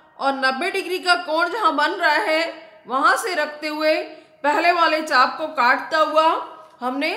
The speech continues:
दूसरा चाप भी बना दिया। तो इस तरह से नब्बे डिग्री का समद्विभाजक जो है वो पैंतालीस डिग्री का कोण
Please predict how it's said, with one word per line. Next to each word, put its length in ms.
दूसरा 440
चाप 300
भी 200
बना 340
दिया। 320
तो 100
इस 220
तरह 220
से 160
नब्बे 300
डिग्री 300
का 160
समद्विभाजक 640
जो 160
है 260
वो 140
पैंतालीस 680
डिग्री 260
का 200
कोण 340